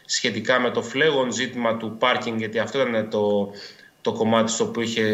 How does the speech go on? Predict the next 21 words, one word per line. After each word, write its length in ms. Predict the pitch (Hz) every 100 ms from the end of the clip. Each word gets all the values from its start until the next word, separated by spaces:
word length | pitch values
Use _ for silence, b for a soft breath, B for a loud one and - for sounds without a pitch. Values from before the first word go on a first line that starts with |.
| 104 101 - - - -
έτσι, 480 | - 104 - 101 98
σταματήσει 880 | - 110 107 104 120 - 110 101 - b b b b -
η 120 | 107
όλη 260 | 113 110 107
διαδικασία 500 | 113 107 104 107 110
της 140 | -
μεταβίβασης, 1000 | 110 107 101 101 110 107 - 98 - - b b b b _
ε, 380 | 104 101 101 98
του 320 | 101 113 110
άκα 420 | 113 110 104 92
στην, 380 | - - 107 107
ε, 380 | 101 98 95 92 - -
κατοχή, 400 | 107 110 101 104
ξανά 380 | - 110 110 113
σε 80 |
εισαγωγικά 520 | - 101 98 98 107 98
θα 80 |
το 420 | 95 104 98 98 98
πω, 300 | 107 95 B B B B -
του 200 | 110 107
Παναθηναϊκού. 840 | 107 104 107 110 110 131 190 190